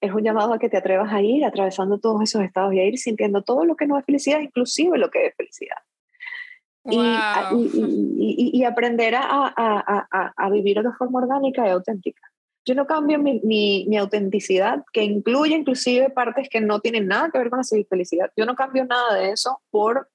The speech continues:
Speaker 1: una promesa de felicidad constante hoy en día. Y lo que les decía, que creo que en vez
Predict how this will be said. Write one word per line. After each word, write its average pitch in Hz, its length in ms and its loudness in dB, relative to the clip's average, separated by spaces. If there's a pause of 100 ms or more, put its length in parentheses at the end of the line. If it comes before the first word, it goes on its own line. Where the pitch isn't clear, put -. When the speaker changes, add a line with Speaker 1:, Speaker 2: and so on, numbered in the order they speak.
Speaker 1:
una 196 440 0
promesa 202 500 0
de 214 100 -2
felicidad 170 460 0
constante - 760 -6
hoy 165 220 0
en - 120 -4
día. - 240 -2 (440)
Y 226 160 2
lo 226 120 2
que 240 100 0
les 233 100 2
decía, 240 340 0
que 208 120 -4
creo 214 280 0
que 285 80 0
en 247 160 0
vez 240 280 2